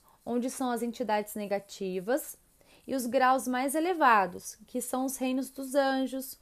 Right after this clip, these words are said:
os conselheiros, que orientam as nossas famílias de alma, são as nossas próprias famílias de alma, os nossos guias, os nossos mestres, os nossos pais celestiais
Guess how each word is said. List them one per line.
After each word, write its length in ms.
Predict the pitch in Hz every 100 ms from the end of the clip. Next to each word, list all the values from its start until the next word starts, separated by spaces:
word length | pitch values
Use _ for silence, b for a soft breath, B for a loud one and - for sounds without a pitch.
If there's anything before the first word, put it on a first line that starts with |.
| b b b
os 160 | 226 220
conselheiros, 880 | 233 226 233 220 220 226 220 226 - b b
que 120 | -
orientam 480 | 226 220 214 220 226
as 120 | 208
nossas 340 | 214 208 214 -
famílias 420 | 208 202 196 180
de 120 | 220
alma, 580 | 254 226 220 220 226 233 b b b
são 240 | - 254
as 140 | 247 240
nossas 400 | 254 247 262 -
próprias 680 | - 285 294 294 269 254 -
famílias 520 | 262 233 240 226 208
de 140 | 226
alma, 560 | 220 220 214 220 220 220 b b b
os 140 | 294 294
nossos 420 | 294 277 - 226
guias, 680 | 202 254 254 247 240 240 - -
os 120 | 220
nossos 400 | 220 214 - 190
mestres, 760 | 220 226 240 226 - 240 - - -
os 160 | 226 220
nossos 380 | 240 226 220 -
pais 360 | - 240 240
celestiais 1080 | - 220 208 - - 233 220 214 214 - -